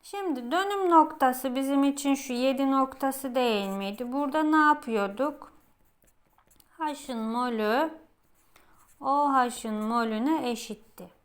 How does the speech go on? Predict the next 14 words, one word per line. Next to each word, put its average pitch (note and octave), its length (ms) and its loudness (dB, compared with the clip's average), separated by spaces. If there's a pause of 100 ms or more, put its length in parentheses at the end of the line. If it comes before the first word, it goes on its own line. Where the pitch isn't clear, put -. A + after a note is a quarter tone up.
(880)
Ne D#4 80 -2
yapıyorduk? B3+ 960 -2
Moları, A3+ 920 0 (280)
hacmi, G#3+ 840 0 (240)
tesir A3 720 -6
değerli, F#3+ 920 -4 (300)
molar G#3 540 -2
hacim, G3+ 680 -8 (200)
tesir G#3+ 680 -6
değerli. F#3+ 640 0 (1000)
Asidimizin E4+ 1040 2
molarını D#4+ 640 8
biliyor C#4 380 2
muyuz? A#3+ 460 0